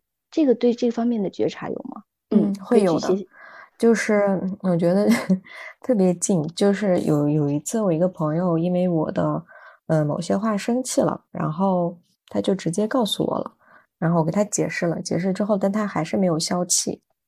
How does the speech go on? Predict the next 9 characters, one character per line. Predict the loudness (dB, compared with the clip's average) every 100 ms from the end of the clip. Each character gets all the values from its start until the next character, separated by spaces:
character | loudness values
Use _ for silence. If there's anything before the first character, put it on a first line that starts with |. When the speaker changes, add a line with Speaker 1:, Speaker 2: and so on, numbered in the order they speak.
| _ -2
Speaker 2:
嗯， | 0 2 2 0 -4 -8 -20 _ _ _ _ _ _
要 | 2
是 | 2 0
放 | 2 2
到 | 2
以 | 0
前 | -2 -2
的 | -2
话， | 0